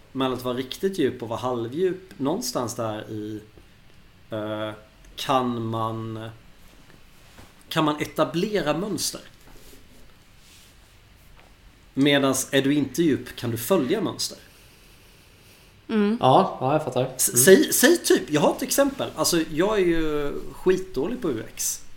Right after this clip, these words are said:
Speaker 2: Mm.
Speaker 1: Men det fanns en sida som gjorde exakt liksom samma princip som det vi skulle göra. Med annan data och annan input och sådär.
Speaker 3: Ja.
Speaker 1: Och sen
Speaker 2: Mm.
Speaker 1: så gjorde jag den sidan på typ liknande sätt.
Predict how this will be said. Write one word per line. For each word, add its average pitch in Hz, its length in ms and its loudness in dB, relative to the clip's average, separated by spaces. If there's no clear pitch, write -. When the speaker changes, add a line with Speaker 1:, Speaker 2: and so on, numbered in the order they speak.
Speaker 2:
Mm. 214 140 2
Speaker 1:
Men 180 180 6
det 170 80 2
fanns 185 360 2
en 151 120 4
sida 131 380 0
som 131 220 0
gjorde 151 800 2
exakt - 840 -6
liksom 139 240 -6
samma 131 460 2
princip 135 480 -4
som 151 120 -2
det 131 100 0
vi 113 140 -4
skulle 131 260 -2
göra. 123 260 -2
Med 147 260 0
annan 117 260 -2
data 117 300 -4
och 107 180 -6
annan 107 240 -8
input 113 280 -14
och - 80 -12
sådär. - 180 -10
Speaker 3:
Ja. 117 140 0
Speaker 1:
Och 156 100 2
sen 214 100 4
Speaker 2:
Mm. 143 100 4
Speaker 1:
så 202 320 4
gjorde 170 340 2
jag 202 180 4
den 139 160 0
sidan 120 400 -2
på 113 160 -6
typ 117 380 -8
liknande 113 460 -8
sätt. - 460 -6